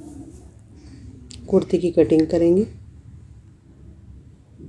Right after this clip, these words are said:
तो मैं एक length में से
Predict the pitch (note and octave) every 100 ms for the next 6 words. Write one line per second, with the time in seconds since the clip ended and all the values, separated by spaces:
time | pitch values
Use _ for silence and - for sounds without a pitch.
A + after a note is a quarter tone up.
0 | - - - - - - - - - -
1 | - - - F#3 E3+ E3 E3 E3+ E3+ -
2 | - - - - - F#3 F#3+ F#3 F3 F3+
3 | F3 F3